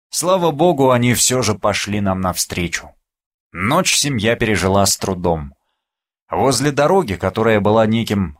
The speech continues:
целевым стержнем, помогающим не сойти с ума,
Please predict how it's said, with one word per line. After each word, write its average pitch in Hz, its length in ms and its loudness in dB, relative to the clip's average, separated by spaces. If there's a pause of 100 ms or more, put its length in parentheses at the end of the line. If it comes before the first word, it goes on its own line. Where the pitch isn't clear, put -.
целевым 113 440 0
стержнем, 87 720 -2
помогающим 95 640 -2
не 92 120 -4
сойти 101 340 -4
с - 140 -2
ума, 90 380 0